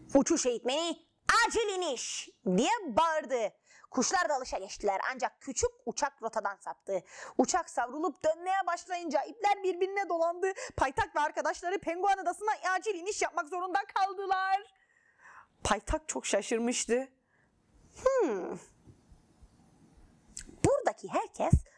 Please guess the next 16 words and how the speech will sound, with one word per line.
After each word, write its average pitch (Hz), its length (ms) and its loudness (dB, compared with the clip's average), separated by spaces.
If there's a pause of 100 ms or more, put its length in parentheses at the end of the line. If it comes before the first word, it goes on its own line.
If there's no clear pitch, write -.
(300)
aynı 403 340 2
benim 214 320 0
gibi 156 200 2
görünüyor," 123 560 2 (340)
dedi. 175 260 2 (560)
Lokum 247 360 6
ile 208 180 4
Fulya, 320 580 0 (420)
<laughs> - 380 -6 (960)
"Çünkü 480 320 0
sen 494 260 0
bir 539 200 0
penguensin," 427 1080 0
diye 320 240 2
bağırdılar. 240 640 -2 (340)
Penguenler 311 600 0